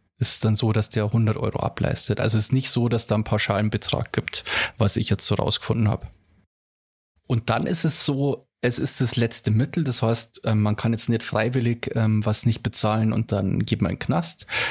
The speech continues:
sondern das Gericht versucht auf jeden Fall das Geld zu bekommen, also das heißt, die können dein Konto pfänden und so weiter.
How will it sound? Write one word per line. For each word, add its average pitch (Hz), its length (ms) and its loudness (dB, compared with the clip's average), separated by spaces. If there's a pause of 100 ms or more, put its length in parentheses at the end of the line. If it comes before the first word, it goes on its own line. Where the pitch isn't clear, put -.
(120)
sondern 107 920 0
das 107 340 -2
Gericht 120 320 0
versucht 117 420 0
auf 113 160 -2
jeden 123 220 0
Fall 113 160 -2
das 101 180 -2
Geld 131 280 0
zu - 120 0
bekommen, 113 420 0
also 101 340 -2 (180)
das - 180 0
heißt, 104 180 0
die 110 60 -2
können 101 240 0
dein 104 120 0
Konto 131 320 0
pfänden 110 420 0
und 117 120 2
so - 140 -2
weiter. 147 340 0